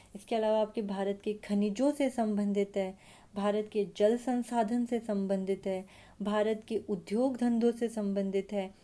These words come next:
भारत के परिवहन से संबंधित है, इन सभी से संबंधित भारत के मानचित्रों को हमने बहुत अच्छे से समझा है, जो आपके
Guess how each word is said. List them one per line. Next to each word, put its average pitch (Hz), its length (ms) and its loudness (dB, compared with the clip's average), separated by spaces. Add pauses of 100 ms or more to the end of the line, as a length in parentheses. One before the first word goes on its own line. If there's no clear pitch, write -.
(280)
भारत 220 400 -2 (100)
के 269 180 -2
परिवहन 202 800 2
से 302 160 0
संबंधित 208 680 -2
है, 190 120 -6 (420)
इन 294 200 2
सभी 240 840 0 (580)
से 285 160 4
संबंधित 220 920 0 (340)
भारत 202 540 0 (100)
के 269 120 0
मानचित्रों 214 840 -4
को 214 320 0 (200)
हमने 208 340 0
बहुत 233 680 -2 (100)
अच्छे 202 460 -4
से 220 180 -4
समझा 196 580 -6
है, 202 220 0 (560)
जो 254 480 2
आपके 202 800 -4